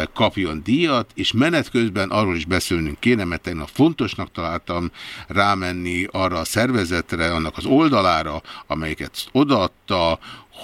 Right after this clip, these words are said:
hogy ne lehessen azzal vádolni ezt a szervezetet, miközben arra van igény, hogy valójában ez pénzért oszt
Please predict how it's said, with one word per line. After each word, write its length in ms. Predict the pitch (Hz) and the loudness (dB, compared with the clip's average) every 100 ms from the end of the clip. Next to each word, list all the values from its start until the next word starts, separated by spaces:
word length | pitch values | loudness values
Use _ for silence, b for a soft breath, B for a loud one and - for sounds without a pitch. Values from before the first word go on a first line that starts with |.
| - | -2
hogy 380 | 92 90 85 87 | 0 2 2 2
ne 140 | 107 | 2
lehessen 1000 | 120 90 82 - - 98 90 87 85 87 - - | 2 0 -2 0 0 0 0 0 0 -2 -6 0
azzal 520 | 104 92 87 87 78 | 0 0 -2 -2 0
vádolni 460 | 90 85 87 80 | 0 0 -2 -4
ezt 160 | 80 78 | -4 -8
a 60 | 78 | -4
szervezetet, 600 | 107 127 123 90 92 90 | 0 2 0 0 -2 -2
miközben 440 | 95 101 78 78 | 0 0 0 -2
arra 340 | - 82 78 | 0 0 0
van 220 | 76 87 78 | 0 0 0
igény, 400 | 117 131 113 92 | 0 4 4 2
hogy 180 | 73 73 | -4 -4
valójában 720 | 92 98 87 80 76 80 76 | -2 2 2 0 -2 -6 -6
ez 240 | 104 101 - | -2 0 -2
pénzért 840 | - 95 90 82 - 76 73 - - | -2 -2 0 -4 -6 -8 -10 -12 -4
oszt 420 | 98 85 - | -2 0 -2